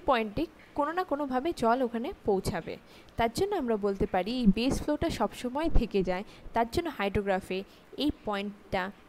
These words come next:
কখনোই আমরা দেখবে অরিজিন থেকে start করি না, এই পয়েন্টটা একটু উপর থেকে start করি। তারপরে দেখা গেল base ফ্লোতে পৌঁছালো, base flow যাচ্ছে যেরকম, ওই discharge আমাকে কিছুটা দিচ্ছে। তারপরে আস্তে আস্তে কি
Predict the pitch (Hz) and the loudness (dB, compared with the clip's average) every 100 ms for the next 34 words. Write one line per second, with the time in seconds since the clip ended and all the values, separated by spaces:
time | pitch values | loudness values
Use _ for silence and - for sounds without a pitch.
0 | - 233 233 302 320 240 196 196 196 190 | -2 0 0 -6 -2 -4 0 0 0 -4
1 | 190 196 - - 220 240 - 330 277 240 | -2 -4 -6 -2 0 2 2 2 2 2
2 | 202 208 202 202 - 190 180 180 - 214 | 2 2 2 0 -2 -2 -2 -6 -4 -4
3 | - 185 185 285 277 - 294 415 - - | -2 -4 -2 -4 -4 -6 -4 -4 -6 -8
4 | 214 190 202 - 185 190 - 165 - 160 | -6 -2 -2 -2 -2 -4 -4 -4 -6 -14
5 | - - - - - - - 392 403 403 | -14 -18 -20 -20 -20 -2 6 6 6 4
6 | 294 294 285 285 269 220 196 - 254 254 | 4 4 4 2 2 2 2 2 0 2
7 | 247 - 220 - 214 208 220 - - - | -2 0 0 2 0 0 -6 -12 -20 -4
8 | 226 285 - 302 302 247 240 - 254 247 | 2 4 4 4 6 6 6 4 4 4
9 | 233 233 233 - - - 226 226 220 - | 2 -2 -4 -12 -16 -4 -2 -2 -6 -10
10 | 214 240 - 240 240 226 226 233 220 - | -4 0 4 4 4 2 -2 -4 -6 -2
11 | 208 208 - - 226 - - - 349 381 | -2 -2 -6 -6 -6 -8 -8 2 4 6
12 | 285 - 294 - 285 311 | 6 6 4 4 2 0